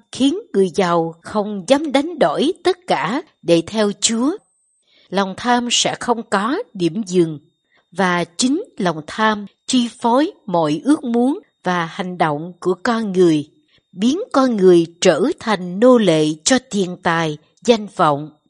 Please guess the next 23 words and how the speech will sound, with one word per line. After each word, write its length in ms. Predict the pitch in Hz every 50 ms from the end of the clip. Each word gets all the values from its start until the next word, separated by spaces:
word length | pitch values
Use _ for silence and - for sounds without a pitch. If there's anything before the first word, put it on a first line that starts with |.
| _ _ _ _ _ -
Được 260 | 175 190 185 175 -
chép 240 | - 277 311 349 - _ _
trong 280 | - 247 240 220 226 220
Timôthê 680 | - - 262 254 226 226 226 220 214 - 233 233 226
nhất 300 | 208 220 247 330 403 - - _ _ -
đoạn 240 | 180 180 156 147 147
sáu, 440 | - - - 214 202 226 262 320 427 - _ _ _ _
từ 180 | - 202 202 196 202 -
câu 120 | 226 208 196
sáu 480 | - - - 226 202 226 262 311 392 - _ _
đến 180 | - 208 240 269 - - -
câu 140 | 240 226 214
mười. 420 | 202 185 185 180 170 165 151 - - _ _ _ _ _ _ _ _ _ _ _ _ _ _ _
Trở 160 | - 190 180 202
lực 260 | 208 214 202 175 165 - _ -
thứ 180 | - 269 311 359
hai 460 | 349 277 240 233 220 220 214 202 190 _ _ _ _
là 240 | - 190 202 190 190
trông 300 | - - - 277 254 254 -
cậy 360 | - 196 165 143 147 151 151 - -
vào 300 | 160 190 190 175 160 151 -
vật 280 | - 180 143 - - -
chất 240 | - 311 370 370